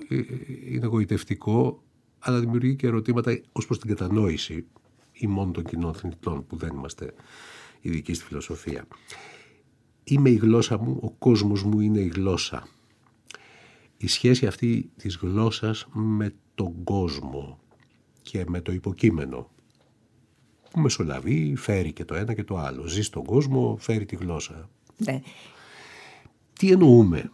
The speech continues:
Speaker 2: Σωστά.
Speaker 1: Δηλαδή, τι εννοούμε όταν λέμε, ε, «Η γλώσσα είναι τα όρια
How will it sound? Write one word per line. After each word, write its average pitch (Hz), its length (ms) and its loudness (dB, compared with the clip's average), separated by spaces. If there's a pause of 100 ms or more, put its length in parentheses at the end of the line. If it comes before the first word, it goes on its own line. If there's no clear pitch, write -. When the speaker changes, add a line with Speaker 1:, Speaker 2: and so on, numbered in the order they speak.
Speaker 2:
Σωστά. - 360 -14
Speaker 1:
Δηλαδή, 98 280 0
τι 120 180 2
εννοούμε 95 600 2
όταν 80 320 -6
λέμε, 71 340 -6 (300)
ε, - 160 -10 (300)
«Η - 220 -20
γλώσσα 78 440 -6
είναι 73 240 -6
τα 76 160 -8
όρια 69 580 -8